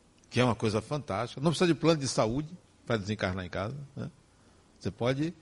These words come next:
experimentar isso, até desejar, tomara, que eu desencarne dormindo. É uma desencarnação suave, porque você já foi e fica, né? Ótimo. Quando quer voltar, já não dá.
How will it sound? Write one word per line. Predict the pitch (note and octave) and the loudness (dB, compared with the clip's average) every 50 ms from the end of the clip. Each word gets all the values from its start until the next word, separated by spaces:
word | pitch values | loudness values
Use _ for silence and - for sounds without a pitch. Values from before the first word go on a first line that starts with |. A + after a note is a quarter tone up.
| _ _ _ _ _ _ _ _ _ _ - | _ _ _ _ _ _ _ _ _ _ -20
experimentar | - - - C3 C3+ C#3+ D3+ D3+ C#3 - E3 E3 F3 | -4 0 2 4 4 4 2 2 2 4 4 6 6
isso, | F#3 E3+ - | 6 4 2
até | F#3+ F#3+ - A#3 | 2 4 4 6
desejar, | A3+ A#3+ A#3 G#3+ F#3+ A3 G#3+ F3 C#3 C#3+ D3 D3+ D#3 | 8 10 10 12 12 12 12 12 12 10 10 8 8
tomara, | D#3 G3 G3+ F#3+ E3+ D3+ C#3+ C#3+ C#3+ D3 D3+ D#3 E3 F3 F#3+ F#3+ - - - _ _ _ _ _ | 6 4 2 4 6 6 8 8 8 6 6 6 6 4 2 0 -4 -12 -20 _ _ _ _ _
que | - - | -8 -6
eu | D#3 | -4
desencarne | B2+ A2+ A2+ G#2+ B2+ D3+ D3+ D3 - - C#3 C3+ C#3+ D3+ E3 G3+ | -2 -2 -2 0 0 -2 -4 -4 -2 0 2 2 2 0 -2 -6
dormindo. | G#3 A3+ B3 G#3+ D#3+ F#3+ A#3 A#3+ A#3 G#3+ E3 B2 G#2+ F#2+ F2+ - - - - - - | -6 -6 -6 -6 -4 -4 -4 -2 -2 -2 -2 0 -2 -4 -4 -6 -14 -20 -18 -10 -4
É | - | -2
uma | B3 G#3+ | 0 0
desencarnação | F3+ D#3+ F3 D#3 D3 E3 D3+ D#3 D3 C#3 C#3 C3 A2 A#2 D3 D3+ D3 - - - - _ - | 2 2 0 0 0 -2 -2 0 0 0 0 0 -2 -2 -2 -4 -4 -6 -12 -18 -20 _ -18
suave, | - - - - - F3+ E3 D#3+ D#3 D#3 D3 B2 A#2+ A2+ | -14 -12 -10 -8 -4 2 4 6 6 6 6 4 2 0
porque | - - D#3 C#3 - E3 D#3 | 0 0 0 2 2 2 4
você | D#3 E3 C#3 - E3 E3 E3 D#3 | 6 4 4 4 4 4 4 4
já | C#3 D3 F3 G3 G#3+ A3 | 6 6 8 10 10 8
foi | G3 - - - - F3 F3+ F#3+ G#3+ B3 B3+ C#4 C4+ | 8 4 -2 2 8 12 12 12 12 12 12 12 10
e | C4+ C4+ D4+ C#4+ C4 | 4 0 2 2 0
fica, | - - - D3+ D3 D3 - D3 C#3+ - - _ _ _ _ - | 2 2 4 2 2 2 0 -4 -4 -6 -12 _ _ _ _ 0
né? | D3+ - G3 - - - - _ _ _ _ _ _ _ _ - | 0 0 0 -2 -6 -14 -20 _ _ _ _ _ _ _ _ -4
Ótimo. | - D3+ E3+ D#3+ - - - _ _ _ _ _ _ _ _ _ _ _ _ _ _ _ - - | -2 -2 -2 -2 -6 -12 -20 _ _ _ _ _ _ _ _ _ _ _ _ _ _ _ -10 -2
Quando | - G3 A3 G#3 F#3 | 0 2 4 4 6
quer | - F#3+ F#3 | 8 10 10
voltar, | F3+ D#3 F#3 F#3 F3 - - E3+ F3 F#3+ G3 F#3+ - - - - - _ - | 10 10 10 8 8 8 10 10 10 10 8 4 -4 -14 -20 -20 -16 _ -2
já | B2+ A2+ C3 D#3+ E3 | 4 6 8 8 8
não | D#3+ C#3+ A#2+ | 8 6 4
dá. | G#2 G2+ F#2+ F#2 F2+ | 4 4 4 4 2